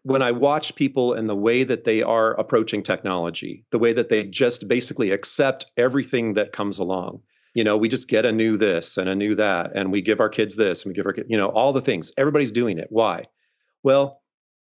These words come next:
they don't kn-, they don't mean to, they don't mean to, um, embrace a lifestyle that really becomes addictive. But the industry is very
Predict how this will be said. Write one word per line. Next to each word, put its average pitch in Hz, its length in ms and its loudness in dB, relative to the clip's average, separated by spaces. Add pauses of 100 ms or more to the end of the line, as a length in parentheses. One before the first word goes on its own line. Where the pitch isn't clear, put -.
(400)
they 131 160 0
don't 160 320 2
kn-, 131 220 -2
they 131 100 4
don't 185 220 0
mean 123 400 0
to, 95 260 -2
they 120 100 2
don't 143 220 0
mean 131 380 2
to, 113 420 0 (220)
um, 98 340 -4
embrace 131 400 2
a 120 60 2
lifestyle 107 540 0
that 110 120 -2
really 131 200 2
becomes 110 340 -4
addictive. 92 640 -6 (580)
But 135 140 2
the 135 80 4
industry 165 540 2
is 110 120 0
very 110 300 0